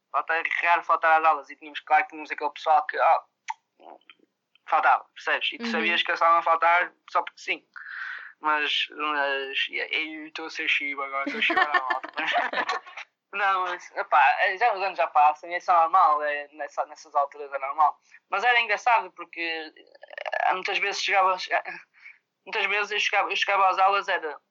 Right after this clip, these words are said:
Speaker 1: podia-se contar pelos dedos mesmo.
Speaker 2: Fogo, a minha, a minha
Speaker 1: Yeah.
Speaker 2: turma não faltava assim tanto.
Speaker 1: Aí a nossa turma abusava para caralho, esquece. Nós, eles abusavam de tótil.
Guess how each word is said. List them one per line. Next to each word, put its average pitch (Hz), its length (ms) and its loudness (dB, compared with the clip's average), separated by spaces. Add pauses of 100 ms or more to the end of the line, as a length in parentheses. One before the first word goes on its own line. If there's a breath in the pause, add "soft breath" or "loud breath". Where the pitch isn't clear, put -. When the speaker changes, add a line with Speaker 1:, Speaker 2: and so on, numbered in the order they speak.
(380)
Speaker 1:
podia-se 262 280 -2
contar - 220 4
pelos 180 220 -4
dedos 185 240 -4
mesmo. 170 340 -4
Speaker 2:
Fogo, 254 260 0
a 269 60 -2
minha, 392 180 -2
a 440 40 0 (120)
minha - 40 4
Speaker 1:
Yeah. - 200 2
Speaker 2:
turma 277 200 -2
não 254 140 -2
faltava 233 400 0
assim 214 260 -10
tanto. 220 640 -8 (580 loud breath)
Speaker 1:
Aí 165 200 -4
a - 40 -2
nossa 156 220 0
turma 156 200 0
abusava 143 360 2
para 131 220 -12
caralho, 127 420 2
esquece. - 540 -16 (420)
Nós, 156 160 -4
eles 151 480 -2
abusavam 147 540 0
de - 80 -20
tótil. 143 440 -2